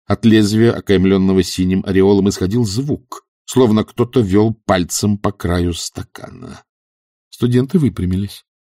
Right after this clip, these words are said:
А я давно думал, что настала пора перемен, — сказал Тесс. — Верно. Пора уже и девушкам пробовать свои силы в разных профессиях, — подхватил Шкас. —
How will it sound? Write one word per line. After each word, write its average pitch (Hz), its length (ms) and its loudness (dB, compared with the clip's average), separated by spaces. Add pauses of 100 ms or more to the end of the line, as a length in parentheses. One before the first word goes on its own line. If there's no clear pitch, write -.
(880)
А 113 240 0 (420)
я 113 260 -2
давно 135 300 2
думал, 135 320 2
что 110 240 -4
настала 101 420 -4
пора 101 300 -2
перемен, — 92 600 -4 (160)
сказал 87 420 -6
Тесс. — 90 340 -4 (600)
Верно. 92 420 -10 (440)
Пора 110 240 0
уже 113 180 0
и 107 40 0
девушкам 101 460 -6
пробовать 98 460 -6
свои 98 300 -8
силы 92 360 -8
в 101 80 -10
разных 90 420 -4
профессиях, — 98 600 -10 (260)
подхватил 85 520 -4
Шкас. — - 440 -8